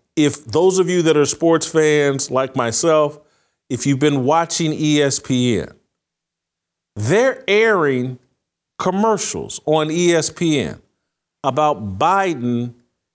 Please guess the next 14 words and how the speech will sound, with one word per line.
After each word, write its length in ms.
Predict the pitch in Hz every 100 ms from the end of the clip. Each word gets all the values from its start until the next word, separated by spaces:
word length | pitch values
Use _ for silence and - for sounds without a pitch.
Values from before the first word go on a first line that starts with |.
| _
and 160 | 143 139
his 220 | 165 156
support 680 | - 147 - 196 160 117 -
of 200 | 123 110
black 340 | 117 151 - -
people 420 | 160 156 151 139
and 160 | 104
black 240 | 95 160 135
voters 380 | 139 147 143 120
and 120 | 104
all 340 | - 151 170 175
that 140 | 156
he's 240 | 151 143 123
doing. 420 | 135 120 -